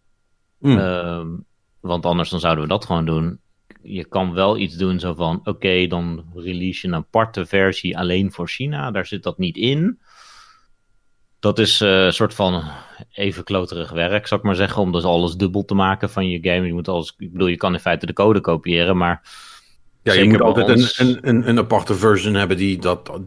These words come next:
Speaker 1: ja.
Speaker 2: Ja, dat is dan voor het onderhoud is dat natuurlijk, eh, shitty. En wij hebben natuurlijk een hele, eh, eh, client server, eh, backend voor de, voor de competitie en alles. En dat,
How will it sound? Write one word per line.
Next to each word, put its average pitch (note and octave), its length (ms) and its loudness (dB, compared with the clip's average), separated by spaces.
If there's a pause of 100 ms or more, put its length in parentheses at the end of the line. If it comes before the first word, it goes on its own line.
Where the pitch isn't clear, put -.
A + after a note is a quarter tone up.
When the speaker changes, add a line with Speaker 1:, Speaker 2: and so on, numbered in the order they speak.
(100)
Speaker 1:
ja. F2 320 -10 (260)
Speaker 2:
Ja, C3+ 260 4
dat B2+ 140 2
is - 100 -2
dan A#2 160 2
voor A#2+ 140 2
het G#2+ 100 -2
onderhoud A#2+ 440 2
is A#2 100 -8
dat A2 120 -6
natuurlijk, G#2+ 520 -4
eh, G#2 200 0
shitty. A2 500 -4
En G2 380 -4
wij F#2 80 -2
hebben F#2+ 200 0
natuurlijk G2+ 280 -6
een G#2 140 0
hele, G2+ 300 2 (100)
eh, F2+ 840 -4
eh, E2+ 60 -8
client F#2+ 280 -2
server, G#2 640 0
eh, E2+ 60 -2
backend E2+ 500 -2
voor F2+ 160 -6
de, E2+ 460 -6
voor - 160 -14
de E2 80 -12
competitie F2+ 760 -8
en E2+ 200 -6
alles. E2 500 -8
En F#2+ 180 -6
dat, F2 300 -4